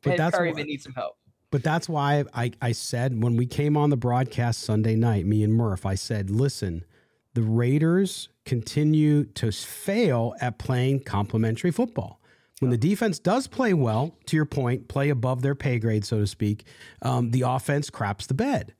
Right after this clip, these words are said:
Speaker 1: And vice versa, right? And so I think in, uh, it, the offense, you're right, the offense, when they do play better, it eases off the defense, the pressure eases off them so they can play a little looser. And I think they play with a little more confidence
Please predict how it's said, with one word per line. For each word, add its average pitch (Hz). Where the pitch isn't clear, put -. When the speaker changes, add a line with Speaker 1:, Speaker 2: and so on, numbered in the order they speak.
Speaker 1:
And 139
vice 117
versa, 120
right? 117
And 127
so 139
I 131
think 151
in, 131
uh, 139
it, 139
the 143
offense, 156
you're 139
right, 131
the 127
offense, 143
when 123
they 127
do 135
play 135
better, 123
it 107
eases 127
off 117
the -
defense, 110
the 107
pressure 160
eases 107
off 101
them 110
so 110
they 110
can 101
play 127
a 117
little 110
looser. 113
And 120
I 110
think 110
they 107
play 120
with 110
a 107
little 110
more 98
confidence 113